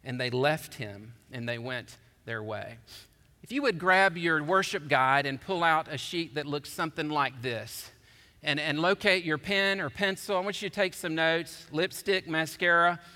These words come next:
whatever you can find. Jot some things down because you will remember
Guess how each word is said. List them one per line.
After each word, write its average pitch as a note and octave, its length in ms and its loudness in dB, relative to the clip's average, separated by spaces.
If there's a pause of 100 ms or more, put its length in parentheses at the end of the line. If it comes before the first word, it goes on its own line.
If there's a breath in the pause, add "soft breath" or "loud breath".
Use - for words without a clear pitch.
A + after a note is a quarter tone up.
(100)
whatever A3 280 4
you G3 160 0
can F#3 200 -4
find. F#3 460 6 (320 loud breath)
Jot A3 220 6
some A#3 180 -4
things A3 280 2
down A3+ 220 4
because F#3 340 0
you B3+ 140 0
will B3+ 160 0
remember F#3 760 2